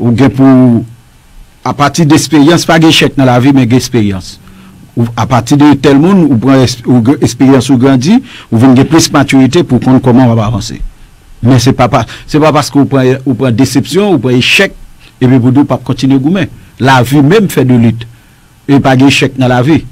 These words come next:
Tout sa fè nan lavi, se eksperyans li. Avi di popilasyon an, se popilasyon de matirite, gen pil konpetans, gen pil eksperyans, ebyen, se pou yo anbrase, epi yo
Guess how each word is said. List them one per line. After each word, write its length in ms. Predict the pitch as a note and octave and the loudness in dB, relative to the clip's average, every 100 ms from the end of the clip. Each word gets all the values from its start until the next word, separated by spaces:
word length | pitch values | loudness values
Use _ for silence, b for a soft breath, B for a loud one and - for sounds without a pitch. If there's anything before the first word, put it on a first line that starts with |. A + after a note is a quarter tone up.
| - | -6
Tout 160 | F3+ | -6
sa 160 | - D#3+ | -2 -6
fè 160 | - D3 | -2 -2
nan 120 | C3+ C3 | 0 0
lavi, 240 | B2 B2+ | -2 -2
se 120 | C#3 | -4
eksperyans 460 | B2+ - B2 A2+ A2+ | -6 -4 -4 -4 -8
li. 160 | G2 D#2 - b b b b b | -10 -12 -16 b b b b b
Avi 240 | - G#2+ A#2 | -10 -4 -2
di 120 | A2 | 0
popilasyon 720 | B2 C3+ C3+ C3 A#2 B2 C3+ | 0 0 2 0 0 -2 -2
an, 60 | E3 | -2
se 120 | C3 | -2
popilasyon 520 | A#2 A#2+ B2+ A#2 B2+ | -4 -2 -2 0 0
de 80 | A2+ A2+ | 2 2
matirite, 560 | A#2+ B2+ A#2+ A2+ F3+ G3+ | 2 2 2 0 0 -2
gen 200 | B2 A#2 | -4 -4
pil 140 | A#2+ A#2+ | -2 -4
konpetans, 480 | A#2+ A#2+ A#2 E3+ C3+ | -4 -4 -2 -2 -2
gen 160 | A#2+ A#2 | -2 0
pil 240 | C3+ B2+ A#2 B B | 2 2 0 B B
eksperyans, 640 | C3+ - C#3+ B2+ D#3+ A#3+ - B B | -2 2 2 4 4 2 -2 B B
ebyen, 400 | C3+ A#2 C3+ D#3 - B - | 0 2 2 2 -4 B -18
se 120 | - B2+ | -4 -2
pou 200 | A#2+ B2+ | 2 2
yo 180 | B2 A#2 A2 - _ _ - - - | 4 2 -2 -14 _ _ -20 -16 -2
anbrase, 720 | C#3 C#3 D3+ C3 - G3+ E3 - - _ _ _ _ _ _ _ _ - - | 0 2 2 2 0 0 0 -4 -20 _ _ _ _ _ _ _ _ -20 -8
epi 240 | - B2 D3 | -4 0 2
yo 160 | C#3 | 2